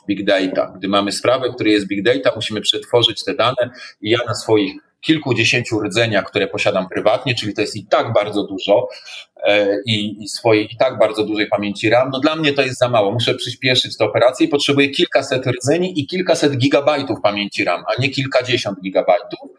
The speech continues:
tylko kilkaset gigabajtów pamięci ram i kilkaset rdzeni. No wtedy sięgam po chmurę, bo jest to najbardziej efektywne czasowo, kosztowo,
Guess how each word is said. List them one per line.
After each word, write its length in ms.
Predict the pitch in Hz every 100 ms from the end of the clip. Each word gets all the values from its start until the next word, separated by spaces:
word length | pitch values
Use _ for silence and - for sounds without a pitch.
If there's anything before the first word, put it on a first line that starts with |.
| _ - - -
tylko 300 | - 359 254
kilkaset 540 | - 139 131 95 - - - 98
gigabajtów 600 | - 98 123 117 113 -
pamięci 420 | 101 98 - 110
ram 220 | 160 196 -
i 120 | 143
kilkaset 540 | - 208 - - 165 - 143 127
rdzeni. 540 | 117 123 117 - - - -
No 80 |
wtedy 260 | 131 196 185
sięgam 320 | 156 147 135
po 100 | 139
chmurę, 360 | - 120 90 87
bo 100 | 101
jest 140 | 107
to 60 | 113
najbardziej 600 | 113 110 120 113 104 98 - _ _ -
efektywne 600 | 110 107 - - 95 101
czasowo, 480 | 151 123 127 104
kosztowo, 640 | - 123 120 110 101 95